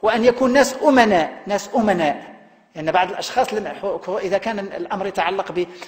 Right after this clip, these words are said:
بالعرض والطلب، بالسوق، بالأموال، آه، فربما الناس يغشونها أو يستعملون حيل، يتحايلون على المرضى. لكن نريد ناس أمناء، هم الذين يتكلفون بالإنتاج، يتكلفون ببيع هذه الأشياء،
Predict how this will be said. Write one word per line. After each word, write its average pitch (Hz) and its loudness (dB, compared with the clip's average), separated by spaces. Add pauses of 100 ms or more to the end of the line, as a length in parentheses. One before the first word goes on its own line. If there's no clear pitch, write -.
(140)
بالعرض 165 0
والطلب، 190 0
بالسوق، - 0
بالأموال، 196 0 (380)
آه، 156 -4
فربما 185 -2
الناس 240 -2
يغشونها 208 0
أو 180 4
يستعملون 180 -2
حيل، 262 4 (300)
يتحايلون 208 0
على 185 2
المرضى. 240 6 (300)
لكن 208 0
نريد 240 2
ناس 247 0
أمناء، 247 4
هم 220 -6
الذين 220 -2
يتكلفون 226 2
بالإنتاج، 196 -4
يتكلفون 185 -4
ببيع 180 2
هذه 170 -2
الأشياء، - -4